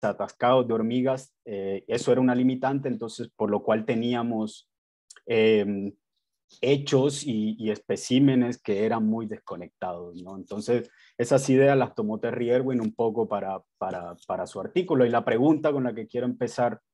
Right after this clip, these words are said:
este, esta conferencia es si las personas que estudiamos el dosel creemos, eh, que todavía el dosel sigue siendo la última frontera biótica, ¿no? Y esto podemos verla en múltiples dimensiones, desde la parte taxonómica, es decir, conocemos la biota que está ahí,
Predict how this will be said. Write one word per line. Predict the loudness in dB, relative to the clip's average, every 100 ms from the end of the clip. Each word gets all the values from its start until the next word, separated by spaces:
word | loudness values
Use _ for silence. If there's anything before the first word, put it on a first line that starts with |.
| _ _ _ _
este, | -6 -4 2 4 4 2 -2
esta | -6 -4 -2
conferencia | -2 0 0 0 0 2 2
es | 0 -2
si | -4 -2 -4 -6 -8
las | -6 -4 -4
personas | -6 -2 -2 -2
que | -6
estudiamos | -6 -4 -4 -4 -4
el | -4
dosel | -4 -4 -6 -6
creemos, | -2 0 0 -2 -4 -8 -16 _ _ _ _ _ _ -2
eh, | 0 2
que | 0
todavía | 2 4 4 4 2
el | 2
dosel | 0 -2 -6
sigue | -2 -2
siendo | 0 -2 -2
la | -2 -4
última | -6 -8 -8
frontera | -10 -10 -8 -8
biótica, | -8 -10 -14 -14 -14
¿no? | -8
Y | -4
esto | -2 0 2
podemos | 2 2 0 -2
verla | -2 -2
en | -2
múltiples | -4 -4 -6 -4 -2
dimensiones, | -2 -2 0 2 4 2 0
desde | -4 -4
la | -8
parte | -6 -6 -4 -6
taxonómica, | -6 -4 -2 2 2 2 0
es | -6
decir, | -6 -6 -8
conocemos | -8 -8 -4 2 4 4 -2
la | -4
biota | 0 0 0 -2
que | -6
está | -4 0
ahí, | 0 0 -2